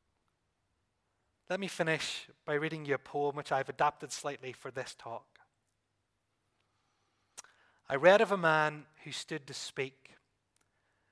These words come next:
at the funeral of a friend. He referred to the dates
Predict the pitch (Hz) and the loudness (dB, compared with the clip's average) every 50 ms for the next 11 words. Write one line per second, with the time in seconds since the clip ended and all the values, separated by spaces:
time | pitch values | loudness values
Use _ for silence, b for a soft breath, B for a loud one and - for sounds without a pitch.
0 | _ _ _ _ _ - 151 - - 147 - - - 180 170 165 160 156 147 139 | _ _ _ _ _ -4 -4 -4 -4 -8 -10 -4 -4 -4 -2 0 2 2 2 0
1 | - - - 151 131 135 123 - - - 127 127 127 131 131 131 127 - _ - | -2 2 2 2 2 2 -6 -8 -4 -2 0 0 0 -2 -4 -8 -14 -20 _ -20
2 | - _ _ _ _ _ _ _ _ _ _ _ _ _ _ _ _ _ _ _ | -20 _ _ _ _ _ _ _ _ _ _ _ _ _ _ _ _ _ _ _
3 | _ _ _ _ _ b b b b b b b b - 175 170 175 - - 196 | _ _ _ _ _ b b b b b b b b -4 -4 -4 -2 2 8 12
4 | 190 196 202 208 208 208 - 196 175 175 170 - 175 175 165 170 - - - - | 12 12 12 12 10 6 0 -2 -2 -2 -2 0 2 2 2 2 0 -4 -10 -10